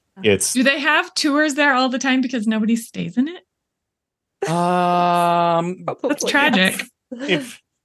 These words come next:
Speaker 2: that's probably it. And this is the tallest one. Like, and they literally have stuff in the r-, in the room that means that they're not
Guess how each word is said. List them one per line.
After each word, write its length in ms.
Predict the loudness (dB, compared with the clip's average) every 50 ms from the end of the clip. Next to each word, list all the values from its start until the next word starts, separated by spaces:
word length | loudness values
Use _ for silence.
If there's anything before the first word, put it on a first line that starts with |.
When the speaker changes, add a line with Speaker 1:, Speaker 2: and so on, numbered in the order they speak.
| _ -2
Speaker 2:
that's 180 | -2 -2 -2
probably 600 | -4 -2 -2 -2 -2 -2 -6 -4 -2 0 2 2
it. 180 | 2 2 0 -2 -4
And 200 | -4 -2 0 0
this 180 | 0 0 0
is 80 | 0 0
the 80 | 0
tallest 520 | 0 0 0 2 2 2 2 0 -2 -4 -2
one. 360 | 0 0 2 0 -2 -4 -6
Like, 320 | -6 -4 -6 -6 -6 -12 _ _ _ _ _ _ _ _ _ _ _ _
and 240 | -4 -2 0 0 -2 -2
they 180 | 0 2 2 2
literally 420 | 2 2 2 2 4 4 2 2
have 220 | 2 2 0 2 2
stuff 380 | -2 0 2 2 2 2 -2 -8 -6
in 180 | -2 -2 0 0
the 80 | 0
r-, 160 | -2 -4 -8 -10 _
in 220 | -6 -2 0 0
the 120 | 0 0 -2
room 500 | -2 -2 -2 0 0 -2 -2 -4 -6 -8 _ _ _ _ _ _ _ _ _
that 160 | -8 -4 -2
means 300 | 2 2 4 4 4 2
that 160 | 2 0 2
they're 140 | 2 0 2
not 280 | 2 0 0 -2 -2